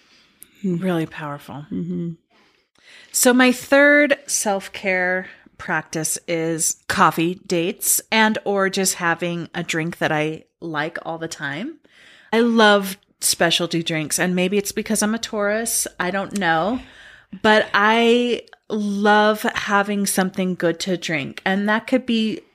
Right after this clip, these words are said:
Speaker 2: electrolyte water, but it also could be a coffee date with a girlfriend. It could be, you know, there was
Speaker 1: Yeah.
Speaker 2: a time I was really attached to sparkling water with jasmine,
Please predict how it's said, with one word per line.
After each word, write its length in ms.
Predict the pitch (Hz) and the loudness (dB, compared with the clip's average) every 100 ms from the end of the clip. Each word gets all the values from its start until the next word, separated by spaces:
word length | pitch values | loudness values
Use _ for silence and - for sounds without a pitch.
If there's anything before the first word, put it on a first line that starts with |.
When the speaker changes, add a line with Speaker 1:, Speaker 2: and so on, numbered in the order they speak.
| - | -2
Speaker 2:
electrolyte 760 | 202 202 196 - 170 135 110 | 2 2 0 0 0 0 -2
water, 480 | 156 151 139 139 143 - - - - _ - | 0 0 2 2 0 -8 -20 -20 -20 _ 2
but 160 | 233 | 6
it 120 | 240 | 6
also 340 | - 247 247 269 | 6 4 4 2
could 240 | - 254 | 2 -2
be 240 | 254 247 247 | 0 0 0
a 100 | 233 | -4
coffee 380 | - 233 226 240 | -4 -4 -2 -2
date 180 | 233 | -2
with 140 | 220 226 | -4 -6
a 60 | |
girlfriend. 720 | 233 247 247 - 175 147 147 - | -6 -8 -10 -10 -10 -10 -12 -12
It 180 | 190 | -12
could 360 | - - 214 202 | -10 -6 -6 -6
be, 560 | 220 220 214 214 214 - _ _ _ _ _ | -6 -4 -4 -6 -8 -12 _ _ _ _ _
you 140 | 214 | -6
know, 280 | 196 175 185 - | -4 -4 -4 -2
there 120 | 208 | 0
was 140 | 214 | 2
Speaker 1:
Yeah. 80 | 180 | 2
Speaker 2:
a 40 | |
time 360 | 175 196 196 196 | 2 4 4 4
I 120 | 185 | 2
was 360 | 180 180 175 - - - | 2 0 0 -2 -4 -10
really 300 | 190 196 185 | -2 0 2
attached 640 | - 175 - 160 170 - - | 0 -4 -2 -2 2 0 2
to 440 | 202 170 170 170 - - - _ - | 0 2 2 0 -4 -20 -20 _ -8
sparkling 560 | - - 165 165 180 | -6 -2 -2 -2 -4
water 380 | 175 156 156 165 | -2 0 0 0
with 360 | 180 170 165 - | 0 -4 -4 -4
jasmine, 560 | - 143 165 220 269 | 0 0 0 0 0